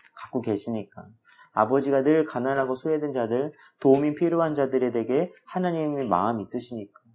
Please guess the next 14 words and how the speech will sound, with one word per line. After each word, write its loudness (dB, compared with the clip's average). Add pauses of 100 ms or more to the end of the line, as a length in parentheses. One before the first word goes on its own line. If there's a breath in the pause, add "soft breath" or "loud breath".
(400)
우리가 8
아는 4
것처럼 0
예수님이 2
이 0
땅에 0
오실 -2
때도 0 (260 loud breath)
아주 2
지극히 0
낮은 4
자의 10
자리에 4
오셨잖아요. -2